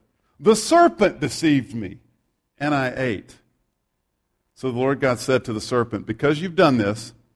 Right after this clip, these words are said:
cursed are you above all the livestock and all the wild animals. You will crawl on your belly,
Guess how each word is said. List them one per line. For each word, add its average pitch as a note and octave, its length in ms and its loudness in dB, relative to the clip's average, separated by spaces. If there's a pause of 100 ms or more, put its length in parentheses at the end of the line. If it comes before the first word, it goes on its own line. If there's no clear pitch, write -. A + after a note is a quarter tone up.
(760)
cursed G#3+ 380 -2
are G2+ 180 -2
you F#2 440 -4
above G#2+ 360 0 (100)
all C3 220 2
the C#3+ 80 0
livestock A#2 760 -2 (380)
and A#2 100 -6
all B2+ 200 4
the C3+ 80 -2
wild B2 340 4
animals. A2+ 380 0
You A#2+ 100 -2
will A#2 120 -6
crawl D#3 360 -4
on D3+ 100 0
your C#3+ 120 0
belly, G#2+ 420 4